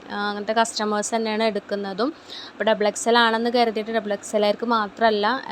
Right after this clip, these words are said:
എല്ലാ സൈസുകാരും, ആ, യൂസ് ആക്കുന്നുണ്ട്. അപ്പോൾ നിങ്ങൾക്ക് കംഫർട്ട് ആണെങ്കിൽ മാത്രം, ആ, അങ്ങനെ എടുത്താൽ മതി. ഇപ്പോൾ മീഡിയംകാരാണെങ്കിൽ നിങ്ങൾക്ക് കംഫർട്ട് ആണെങ്കിൽ മാത്രം എടുത്താൽ മതി. കാരണം നമുക്ക് സൈസിൻ്റെ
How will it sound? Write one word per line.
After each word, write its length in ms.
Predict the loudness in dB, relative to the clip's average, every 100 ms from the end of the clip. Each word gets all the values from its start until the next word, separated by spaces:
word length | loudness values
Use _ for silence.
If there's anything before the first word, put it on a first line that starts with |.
| -4
എല്ലാ 260 | 0 0
സൈസുകാരും, 680 | 2 2 0 0 0 0 -2 -4 -6
ആ, 240 | -2 -2 0
യൂസ് 220 | 0 0
ആക്കുന്നുണ്ട്. 640 | -2 0 -2 -2 0 0 0 -6 -16 -16 -16 -16 -4
അപ്പോൾ 120 | 2
നിങ്ങൾക്ക് 320 | 4 4 6 6
കംഫർട്ട് 400 | 4 6 6 8
ആണെങ്കിൽ 280 | 6 4
മാത്രം, 640 | 4 4 4 4 4 2 2 -4
ആ, 80 | -2 0 0 0
അങ്ങനെ 220 | 0 2
എടുത്താൽ 320 | 2 2 0
മതി. 260 | 2 2 0
ഇപ്പോൾ 400 | 0 2 2 0
മീഡിയംകാരാണെങ്കിൽ 920 | -2 0 0 4 4 4 0 -2 -2 -2
നിങ്ങൾക്ക് 260 | -2 -4 -4
കംഫർട്ട് 400 | -4 -2 -4 -2
ആണെങ്കിൽ 260 | -2 -2 -2
മാത്രം 420 | -2 -2 0 -2
എടുത്താൽ 260 | -2 -4 -4
മതി. 420 | -4 -4 -4 -4 -8 _ _ _ -20 -12 2
കാരണം 480 | 6 6 6 4 2 0
നമുക്ക് 520 | 0 2 2 4 4 4
സൈസിൻ്റെ 440 | 4 4 4 0